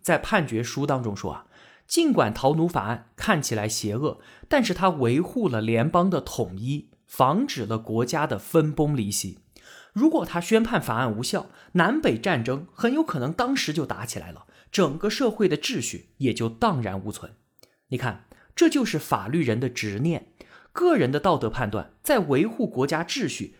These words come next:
这一法律的终极使命面前根本就不值一提。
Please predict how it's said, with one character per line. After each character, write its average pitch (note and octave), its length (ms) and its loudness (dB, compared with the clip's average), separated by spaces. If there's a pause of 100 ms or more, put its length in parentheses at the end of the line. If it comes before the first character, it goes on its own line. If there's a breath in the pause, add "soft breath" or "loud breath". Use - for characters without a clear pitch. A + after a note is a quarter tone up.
这 D#4 140 6
一 A3+ 120 0
法 - 340 -2
律 E3 180 0
的 A#2 100 -2
终 B3+ 320 0
极 B2+ 180 0
使 A#2+ 240 -2
命 A2+ 160 2
面 A#2 160 2
前 - 260 -8 (280)
根 E3+ 180 4
本 D#3 160 2
就 G#2+ 180 -4
不 F#3+ 280 0
值 F#2+ 240 -4
一 G2+ 140 -4
提。 - 220 -14